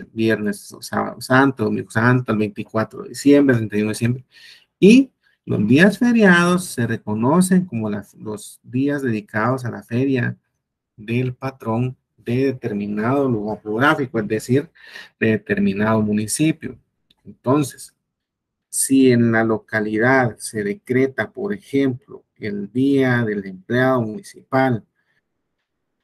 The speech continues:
tal fecha o X Y fecha, pues deberá hacerse constar en el traba-, en el contrato de trabajo. ¿Por qué? Porque es un beneficio el que está. Y porque ese día, aunque usted no llegue a trabajar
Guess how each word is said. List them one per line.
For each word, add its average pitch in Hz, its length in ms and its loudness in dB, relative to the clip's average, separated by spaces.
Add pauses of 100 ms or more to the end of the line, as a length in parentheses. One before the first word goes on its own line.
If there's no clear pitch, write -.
(240)
tal 131 280 2
fecha 131 680 -2
o 196 200 -6
X 135 360 -6
Y 156 140 -2
fecha, 151 420 -4 (840)
pues 127 220 0
deberá 123 320 2
hacerse 151 420 -4
constar 151 880 0
en 131 120 -2
el 110 120 -6
traba-, 98 500 -8
en 123 140 2
el 107 160 -4
contrato 107 540 -6
de 104 60 -6
trabajo. 113 600 -4
¿Por 113 240 -10
qué? 185 280 -2 (320)
Porque 247 260 0
es 185 80 4
un 185 120 6
beneficio 107 800 -4
el - 100 -20
que - 120 -20
está. - 360 -18
Y 131 100 -12
porque 135 300 -2
ese 143 220 2
día, 160 280 4
aunque 113 200 -2
usted 117 160 -4
no 147 120 -2
llegue 175 200 2
a 180 80 2
trabajar 175 640 0